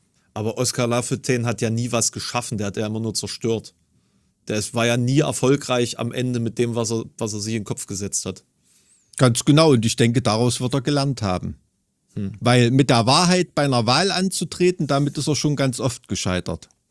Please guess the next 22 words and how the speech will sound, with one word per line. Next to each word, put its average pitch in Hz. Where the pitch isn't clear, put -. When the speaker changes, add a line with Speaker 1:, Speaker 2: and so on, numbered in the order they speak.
Speaker 2:
Ist 202
ein 175
Szenario, 180
ne? 196
Kann 180
ich 185
auch 180
völlig 226
falsch 226
liegen, 208
aber 190
traue 220
ich -
Leuten 220
zu. 262
Das 156
würde 220
auch 214
erklären, 180
was 143
viele, 233
viele 208